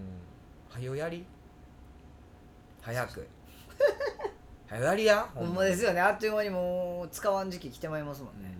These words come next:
Speaker 1: うん、まあ、エアコン、うん、まあ、そうやな。寒い時期になると思うから。まだまだでもクーラーは使うやろ。
Speaker 2: 九月ぐらいまで多分使いますよね。
Speaker 1: うん。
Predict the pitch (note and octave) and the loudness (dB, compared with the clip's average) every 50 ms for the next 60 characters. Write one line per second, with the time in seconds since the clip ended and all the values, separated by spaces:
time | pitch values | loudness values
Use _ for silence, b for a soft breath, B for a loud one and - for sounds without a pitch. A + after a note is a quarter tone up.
0 | F2 F#2 F#2+ G2+ G2 F2+ G#2 A2+ A2+ A#2+ A#2 A#2 - C3 C3 C3 C3+ C3 G#2+ A#2 | -12 -12 -10 -10 -8 -8 -6 -6 -6 -6 -8 -8 -8 -8 -8 -8 -8 -10 -10 -12
1 | A#2 G#2 G2+ F#2+ F#2 G2 - - C3+ A2 F#2+ F#2 F#2+ G#2 F#2+ F2+ E2 - - - | -12 -10 -10 -10 -12 -12 -10 -8 -8 -8 -8 -8 -10 -12 -12 -14 -14 -16 -18 -18
2 | - - - B2 A#2+ A2+ G#2 F#2+ F#2 F#2+ G2+ - - F#2+ F2 E2+ F2 E2+ - - | -16 -12 -10 -10 -8 -8 -10 -10 -10 -12 -14 -14 -14 -12 -12 -12 -12 -14 -16 -18
3 | - - - - - - - - - - - - - - F#2 F#2 F#2 F#2 F#2+ - | -20 -20 -20 -20 -20 -20 -20 -20 -20 -20 -20 -20 -18 -16 -14 -14 -14 -14 -14 -14
4 | - F2+ E2+ E2+ E2 D#2+ D#2+ D#2 - - D2 D2+ D#2+ D#2+ F2+ G2+ G#2+ A2 C#3+ F3 | -14 -14 -14 -14 -14 -14 -16 -16 -16 -16 -16 -16 -16 -16 -14 -12 -12 -10 -10 -10
5 | E3+ C3+ A2 G2+ F2 G2 F#2 F2 - - D#3 D3+ C3+ G2+ F2+ F2 E2+ F#2 - - | -10 -10 -10 -10 -12 -12 -14 -14 -14 -12 -12 -10 -8 -8 -8 -10 -12 -14 -14 -12
6 | - B2+ B2+ B2+ A2 - - - - - - - - F3 F3+ F3+ D#3+ E3+ F3 F3+ | -10 -10 -8 -8 -8 -10 -12 -16 -20 -20 -16 -10 -6 -4 -4 -4 -4 -4 -4 -4
7 | F3 D3 C3 B2+ A#2+ - C3 A#2+ - - - D#3 D3 A#2+ G#2 G#2 G#2 G2+ G2+ G2+ | -4 -4 -4 -6 -8 -10 -10 -10 -12 -10 -10 -10 -8 -8 -8 -8 -8 -8 -8 -10
8 | G2 G2 F#2+ F#2+ F#2+ | -10 -10 -10 -10 -12